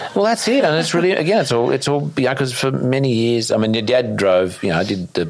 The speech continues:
earthworks, and that's kind of more of a man's job. We can all, we're happy to agree to that, I'm sure, but it's the nuances, it's the, the bits, and, um, and also often it's the, the, um, it's like the,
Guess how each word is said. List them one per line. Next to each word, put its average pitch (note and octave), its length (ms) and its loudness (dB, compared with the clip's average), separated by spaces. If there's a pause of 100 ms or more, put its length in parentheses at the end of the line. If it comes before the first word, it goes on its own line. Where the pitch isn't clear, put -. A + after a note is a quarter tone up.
earthworks, G2 540 0
and G#2 80 0
that's F#2 160 -2
kind F2 180 -2
of D#2+ 160 -2
more D#2+ 180 0
of - 60 -2
a D3+ 80 -2
man's F#2+ 240 0
job. A#2 220 0
We F2 80 -2
can F2+ 100 -2
all, D#2+ 160 -2 (180)
we're F2+ 160 -2 (160)
happy F2+ 220 -2
to D2 180 -4 (160)
agree E2+ 220 -2
to D#2+ 100 -2
that, G2 300 2
I'm D#2+ 100 -2
sure, A2+ 320 0
but F2+ 200 0
it's - 240 -8
the F2 160 0
nuances, F#2+ 640 0
it's D2+ 220 -6
the, E2 260 -2 (560)
the F#2+ 80 0
bits, G2 400 -4
and, D#2 280 0 (680)
um, D#2 480 0
and G#2+ 100 0
also E3 360 2
often G2 360 0
it's - 260 -6
the, D#2 360 -2 (480)
the, E2+ 420 -2 (100)
um, D2+ 420 -2 (2000)
it's - 260 -6
like C3+ 260 2
the, G#2+ 160 -2